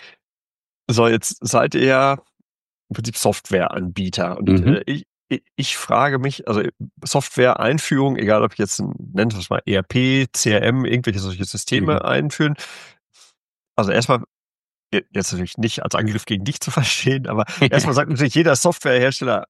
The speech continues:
Speaker 1: "Mein Programm kann alles, ist super leicht zu bedienen und machen dir auch einen Festpreis." Und, und dann nachher kommen dann kleckerweise noch irgendwie die Beratertagerechnungen hinterher oder ja, das
Speaker 2: <laughs>
Speaker 1: Modul ist halt doch noch nicht so weit, da müssen wir noch auf ein Update warten. Also ich hab,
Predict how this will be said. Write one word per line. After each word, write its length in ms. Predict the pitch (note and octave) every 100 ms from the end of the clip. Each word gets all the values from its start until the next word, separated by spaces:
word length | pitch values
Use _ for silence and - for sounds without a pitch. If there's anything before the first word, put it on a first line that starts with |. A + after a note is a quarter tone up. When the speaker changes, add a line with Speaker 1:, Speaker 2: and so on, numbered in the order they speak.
| -
Speaker 1:
"Mein 280 | A2+ B2
Programm 420 | C#3+ A#2+ A2+ B2+ -
kann 180 | A#2 G#2+
alles, 460 | D3+ G#3 A3+ - -
ist 140 | C#3 -
super 180 | D3+ B2
leicht 240 | B2 -
zu 120 | -
bedienen 460 | G#2+ G2 D#3 G3+ F#3+
und 300 | C#3 C#3+ - - - _
machen 300 | - C3+ E3+
dir 100 | C#3
auch 80 | A#2+
einen 100 | A2
Festpreis." 880 | - G#3 - - - G2+ F3 - - _ _
Und, 200 | C3+ C3
und 140 | - A#2+
dann 160 | B2+ D3
nachher 340 | C#3 C#3+ C3+ - _
kommen 200 | - C3+
dann 120 | A#2+ A#2
kleckerweise 680 | - D3 D#3+ A#2+ A#2 A#2+ A#2+
noch 120 | A2+
irgendwie 320 | - A#2 A2+
die 120 | A2
Beratertagerechnungen 1200 | A2 A2+ G2 C3 A2 - G#2+ G#2 G2 A2 - G#2 G#2
hinterher 600 | G#2 G2 A#2+ E3 E3 -
oder 240 | A#2+ A2+
ja, 180 | G#2+ A2
das 220 | B2 A#2
Speaker 2:
<laughs> 0 |
Speaker 1:
Modul 300 | C3 A#2 C#3+
ist 140 | B2+ -
halt 160 | A2+
doch 160 | D3+ D#3
noch 80 | E3
nicht 200 | D3 C#3+
so 140 | C#3+
weit, 240 | B2 C3+ C#3
da 60 |
müssen 200 | A2 B2+
wir 60 | B2+
noch 100 | A#2
auf 160 | - -
ein 60 |
Update 420 | - - C#3 C3 G#2+
warten. 380 | A2+ C#3 - C3+ - - -
Also 160 | A#2
ich 80 |
hab, 80 | B2